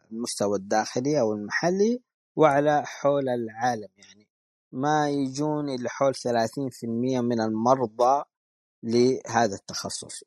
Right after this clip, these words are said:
وغالبية المرضى يكونون يا إما في بيوتهم أو ما أحد حولهم أو لأسباب أخرى، لكن وكل، آه،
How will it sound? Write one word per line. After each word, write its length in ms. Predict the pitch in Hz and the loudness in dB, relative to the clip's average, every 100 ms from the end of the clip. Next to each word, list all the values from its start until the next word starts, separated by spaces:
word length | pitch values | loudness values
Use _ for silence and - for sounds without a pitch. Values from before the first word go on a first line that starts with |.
| - | -12
وغالبية 560 | 107 113 117 127 123 - | -4 0 2 2 2 0
المرضى 640 | 107 113 123 113 120 131 | -2 0 0 2 2 4
يكونون 600 | 113 - 117 113 123 123 - _ _ _ _ | 2 0 -2 0 0 0 -4 _ _ _ _
يا 160 | 120 117 | 4 4
إما 180 | 110 104 | 4 -2
في 180 | - | -6
بيوتهم 840 | 104 107 117 120 - 117 113 120 117 | -4 0 2 2 2 2 2 0 -2
أو 180 | 107 101 | -2 -2
ما 320 | 107 113 110 | -2 -2 0
أحد 220 | 101 104 - | -2 -4 -4
حولهم 760 | - 107 107 120 117 117 120 | -2 0 4 4 4 0 -2
أو 220 | - 170 156 | 2 2 4
لأسباب 720 | 135 123 - 123 127 123 120 _ _ _ _ _ - | 0 -2 -6 -2 2 2 0 _ _ _ _ _ 0
أخرى، 400 | 120 - 117 170 | 2 4 6 6
لكن 560 | 160 135 - 139 143 - - - | 6 2 0 -4 -4 -10 -14 -8
وكل، 600 | 120 127 120 135 135 127 | -4 -4 2 4 4 4
آه، 320 | 110 107 101 | 2 2 2